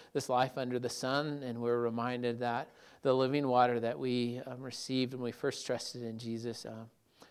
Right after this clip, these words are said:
continues. Uh, the work of his Spirit continues in us, mercy and grace in abundance poured out upon us through Jesus Christ, uh, who is full of grace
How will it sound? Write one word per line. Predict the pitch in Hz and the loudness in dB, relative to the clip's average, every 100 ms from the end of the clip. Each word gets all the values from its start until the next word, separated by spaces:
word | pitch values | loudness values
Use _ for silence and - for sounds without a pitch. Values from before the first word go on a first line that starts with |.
| _ | _
continues. | - 120 - 123 117 113 110 | -6 -6 -4 -6 -6 -6 -6
Uh, | 131 120 - - - | -10 -10 -16 -14 -2
the | 127 | 2
work | 131 131 127 | 6 4 2
of | 127 | -6
his | 123 - | -6 -8
Spirit | - 131 127 | -2 0 0
continues | 127 110 - 135 123 113 | -4 -8 -6 -2 -2 -4
in | - 127 | -8 -4
us, | 127 127 - | -4 -4 -6
mercy | 135 127 131 131 - 123 | -6 -2 -2 -2 -4 -4
and | 117 | -2
grace | 107 123 123 123 - - - - - - - _ _ _ _ _ | 2 4 4 0 -8 -10 -18 -20 -20 -20 -20 _ _ _ _ _
in | 139 | -2
abundance | 123 120 127 127 127 - - | 0 4 4 4 0 -4 -10
poured | - 151 131 | -4 0 4
out | 123 127 | 6 6
upon | - 127 120 | 2 -2 -2
us | 117 - | -4 -8
through | - 120 | -10 -10
Jesus | 123 117 131 - | -6 -6 -6 -10
Christ, | - 117 117 117 - - - | -2 0 0 -2 -12 -14 -18
uh, | 135 127 - _ _ _ _ _ _ _ _ - | -18 -18 -20 _ _ _ _ _ _ _ _ -6
who | 135 | -4
is | 120 | -4
full | - 131 131 127 131 | -4 0 6 6 4
of | 123 113 | -2 -8
grace | 120 117 120 120 - | 0 2 2 -4 -10